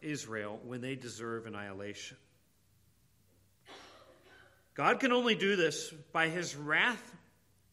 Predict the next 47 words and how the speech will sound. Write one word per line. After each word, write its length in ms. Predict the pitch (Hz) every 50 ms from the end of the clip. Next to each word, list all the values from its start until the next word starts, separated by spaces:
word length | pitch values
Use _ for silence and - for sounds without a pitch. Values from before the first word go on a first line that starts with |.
| _ _ _ _ _ - 139 110 -
being 300 | - 185 226 226 196 180
turned 540 | - - - - 185 190 190 190 185 175 170
onto 400 | 165 160 160 156 147 - 147 143
another. 420 | 127 123 120 113 110 113 117 120 - - - _ _ _ _ _ _ _ _ _ _ _ _ -
God 260 | 165 180 220 240 233
can 100 | 233 220
only 220 | 226 214 202 185
do 220 | 151 156 190 202 214
this 240 | 233 233 226 -
by 200 | - - 180 165
justly 560 | 156 135 - - 196 208 208 - - 214 214 208
forgiving 600 | 214 - 175 151 - 143 170 185 196 190 180 156
the 100 | 160 156
former 420 | - - 170 165 165 156 156 156
objects 380 | 151 151 151 143 151 147 147 143
of 60 | 135
his 120 | 135 131
wrath. 260 | 135 139 131 123 -
God 240 | - 147 170 202 202 -
can't 220 | 233 226 220 - 151
be 140 | 175 175 175
unjust 500 | 156 156 156 151 151 156 151 156 - 160
and 80 | 135
be 80 | 135 147
like, 160 | 131 120 - - - - -
"That's 180 | 185 180 180 196
okay, 180 | 160 - 156
I'll 100 | 156 151
just 160 | 151 151 -
overlook 400 | - 175 160 147 151 143 143 143
sin." 340 | - - - 151 135 120 110 - - - - _ _
The 60 | -
sin's 260 | 147 - 277 302 294 247
gotta 160 | 302 285 240
be 80 | 233
dealt 380 | 170 - 240 277 285 277 - -
with. 180 | 190 170 - - - -
It's 100 | - -
gotta 180 | - 240 233 240
be 60 | 254
condemned. 640 | 240 - 196 175 151 - 202 220 233 220 175 151 -
The 120 | 156 180
wrath 320 | 170 175 180 196 233 233 -
has 180 | 233 220 -
to 80 | - 214
go 140 | 170 202 170
somewhere. 640 | - - - 202 196 196 190 185 170 127 107 -